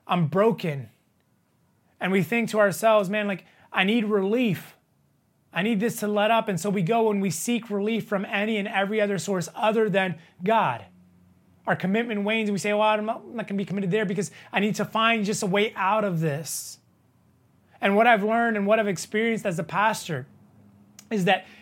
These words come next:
at every stage and in every season, usually there's the opportunity. There's two things that really kind of stand in the way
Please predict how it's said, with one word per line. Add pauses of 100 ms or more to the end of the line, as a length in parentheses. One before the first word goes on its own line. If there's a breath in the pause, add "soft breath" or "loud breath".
at
every
stage
and
in
every
season, (240 loud breath)
usually
there's
the
opportunity.
There's
two
things
that
really
kind
of
stand
in
the
way